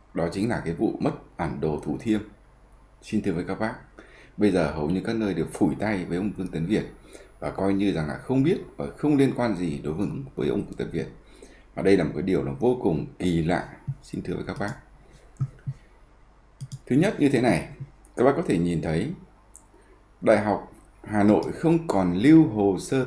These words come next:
tuyển sinh của ông Vương Tấn Việt. Cái này rất kỳ lạ nhá. Và ở đây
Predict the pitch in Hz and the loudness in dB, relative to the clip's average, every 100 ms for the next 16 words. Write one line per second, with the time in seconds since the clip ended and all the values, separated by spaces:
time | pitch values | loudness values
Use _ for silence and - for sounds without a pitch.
0 | - 120 71 - - 156 143 - - - | 4 4 4 -2 0 2 0 -4 -12 -2
1 | 60 80 104 85 87 101 - - - - | -2 0 -2 -2 0 -2 -2 -10 -20 -20
2 | - - - _ _ - 92 95 78 - | -20 -20 -20 _ _ -2 0 2 0 -2
3 | - 80 80 67 92 92 - _ _ _ | 0 0 0 -2 -4 -6 -12 _ _ _
4 | _ 131 - - - - - - 85 85 | _ -14 -14 -20 -20 -20 -20 -2 2 4
5 | 82 80 - 76 104 113 | 4 0 -2 2 4 4